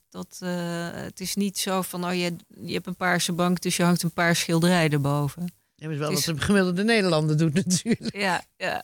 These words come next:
Speaker 1: ja, ja, dat v-, dat vind ik dan jammer.
Speaker 2: Ja.
Speaker 1: Ja, ja.
Speaker 2: Zijn er verder nog bijzonderheden die je graag wil vertellen?
Speaker 1: Ehm,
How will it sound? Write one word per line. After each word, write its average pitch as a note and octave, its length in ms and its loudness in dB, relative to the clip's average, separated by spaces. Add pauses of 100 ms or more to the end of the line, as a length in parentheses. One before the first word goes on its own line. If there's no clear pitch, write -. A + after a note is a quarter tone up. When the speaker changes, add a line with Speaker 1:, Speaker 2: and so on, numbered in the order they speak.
Speaker 1:
ja, F#3+ 460 2
ja, F#3 200 -2
dat F#3 220 -6
v-, - 140 -8
dat G3+ 140 -2
vind A#3+ 180 2
ik A#3+ 160 0
dan F3+ 180 2
jammer. E3 440 0
Speaker 2:
Ja. E3 360 -4
Speaker 1:
Ja, D#3+ 180 -10 (520)
ja. D3+ 180 -16
Speaker 2:
Zijn A3 140 0
er B3 60 -2
verder C4 280 0
nog A3+ 120 -2
bijzonderheden G3+ 720 2
die C#3+ 100 -2
je C3 80 0
graag C3 280 -4
wil B2 140 -4
vertellen? G#2 500 -6 (760)
Speaker 1:
Ehm, E4+ 540 -4